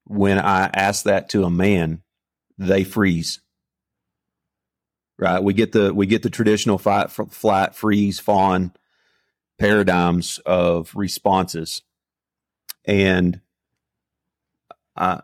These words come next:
I, I don't have a percentage, but I would say probably ninety-nine percent of the time when I ask that to a guy and they, they, they're not really familiar with emotional maturity and in, in this journey, like,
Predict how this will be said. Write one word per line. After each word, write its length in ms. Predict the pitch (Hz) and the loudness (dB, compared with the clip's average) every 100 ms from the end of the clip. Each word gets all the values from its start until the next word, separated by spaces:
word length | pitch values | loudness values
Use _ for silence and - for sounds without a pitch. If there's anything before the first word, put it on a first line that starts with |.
| - | -14
I, 200 | 78 - | -16 -8
I 160 | 101 101 | -2 0
don't 260 | 101 90 | 0 -2
have 240 | 101 107 107 | -2 0 0
a 60 | |
percentage, 520 | 101 107 - 123 104 98 | 0 -2 2 2 0 0
but 100 | 98 | 2
I 120 | 98 | 2
would 140 | 110 | 0
say 200 | - 117 | 0 -2
probably 420 | - 110 110 107 95 | 2 0 2 0 0
ninety-nine 540 | 98 104 101 107 110 | 0 2 2 2 0
percent 300 | 107 110 113 | -2 0 0
of 40 | |
the 80 | 98 | 0
time 320 | 101 110 113 | 0 0 0
when 100 | 90 | 0
I 180 | 92 95 | 0 0
ask 180 | 95 92 | -2 -2
that 160 | 104 - | -4 0
to 140 | 101 | -2
a 60 | 87 | 0
guy 340 | 95 104 92 | 0 0 -2
and 200 | 87 90 | -4 -2
they, 220 | 98 98 | 0 -2
they, 260 | 113 98 101 | -4 -2 -2
they're 240 | 95 104 | 0 2
not 360 | 101 101 101 107 | 2 2 0 -4
really 300 | 104 104 98 | -2 0 0
familiar 540 | 104 90 90 98 101 | 0 0 2 2 2
with 420 | 92 92 90 - _ _ _ _ _ _ _ 98 | 2 0 0 -4 _ _ _ _ _ _ _ -4
emotional 460 | 92 101 104 98 | 0 0 0 -2
maturity 600 | 95 - 104 101 104 101 | -2 0 0 2 2 2
and 200 | 92 92 - _ - | 0 -2 -8 _ -8
in, 280 | 101 92 - | -4 -4 -6
in 160 | 101 | -2
this 180 | 95 95 | 0 0
journey, 460 | 101 101 110 87 85 | 0 0 2 0 -2
like, 260 | 101 90 | -4 -4